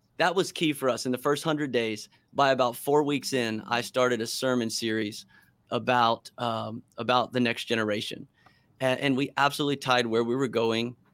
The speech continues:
to what we were preaching. And at the end of that series, we launched our first, uh, renovation project and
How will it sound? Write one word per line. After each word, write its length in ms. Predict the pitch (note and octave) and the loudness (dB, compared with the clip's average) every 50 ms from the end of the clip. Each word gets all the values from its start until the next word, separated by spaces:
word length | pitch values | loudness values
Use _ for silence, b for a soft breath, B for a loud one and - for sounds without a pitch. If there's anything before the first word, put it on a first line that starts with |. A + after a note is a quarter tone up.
| _ - | _ -8
to 240 | - C3 A#2+ A#2 A2+ | -2 0 2 2 2
what 200 | G#2 A#2 B2 G2+ | 4 2 2 4
we 100 | B2 C3 | 2 0
were 140 | A#2 A#2 A2 | 0 -2 -4
preaching. 580 | A2 - - C3+ B2 A#2+ - A#2+ A#2+ B2+ - - _ _ _ _ _ _ - | -6 -4 -2 -2 -2 -2 -2 -2 -2 -4 -6 -8 _ _ _ _ _ _ -8
And 120 | A#2+ A#2 | -6 -4
at 120 | A#2+ A2+ - | -4 -4 0
the 80 | B2 | 0
end 80 | A#2+ B2 | 2 2
of 40 | A#2+ | 2
that 140 | A#2+ B2 - | 0 0 -4
series, 420 | - - B2+ B2 C3 C3+ C3+ B2+ A#2+ | -2 0 2 4 4 4 2 -2 -4
we 80 | A#2 A2+ | -4 -4
launched 280 | A2+ A#2 A2+ - - | -2 -4 -4 -4 -4
our 80 | A2+ A2+ | -6 -6
first, 600 | - - A#2+ A#2 A#2 A2+ - - - - - - | -4 -2 -2 0 0 -2 -6 -10 -10 -12 -12 -8
uh, 260 | A2+ A2+ A2 G#2+ A2 G#2+ | -8 -6 -6 -6 -8 -8
renovation 520 | G#2+ A#2+ A#2+ B2+ B2 C3+ D#3 D3+ - E3+ B2 | -2 0 0 2 2 2 2 2 0 -4 -4
project 560 | - A2+ A#2+ A#2 G#2+ - - - - _ - | -2 -2 -4 -4 -4 -8 -14 -16 -18 _ -12
and 280 | B2+ B2 A2+ A2+ A#2+ | -10 -8 -8 -10 -10